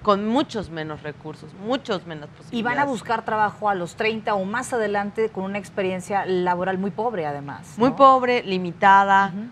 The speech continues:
Speaker 1: con poca experiencia, pero sobre todo acostumbrados a un, a un trabajo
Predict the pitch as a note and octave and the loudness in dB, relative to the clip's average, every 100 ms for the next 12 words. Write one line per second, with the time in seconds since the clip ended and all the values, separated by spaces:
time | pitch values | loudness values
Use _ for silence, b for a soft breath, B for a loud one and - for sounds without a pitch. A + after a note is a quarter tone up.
0 | - G3 G#3+ G#3+ G#3+ - G3+ G3 F#3+ G3 | -6 -2 0 -2 -6 -2 -2 0 0 0
1 | F#3+ G3+ F#3 F3+ F3 - - B B - | -2 0 2 2 -4 -18 -20 B B 4
2 | A3 G#3+ G#3+ G#3+ A#3+ C4 C#4+ D#4+ - G3 | 4 6 4 4 6 8 8 6 4 -4
3 | - G#3 - G#3 G#3 A3+ B3+ D4 C#4+ A#3+ | -2 -6 -2 -2 4 6 6 4 2 2
4 | A3+ A#3 B3 B3+ C4 B3 - - - - | 2 2 -2 -4 -4 -6 -12 -20 -20 -20
5 | - - - - A#3 C#4+ D4 D4+ - D#4+ | -20 -20 -14 -6 -4 -2 2 0 4 6
6 | D#4 | 6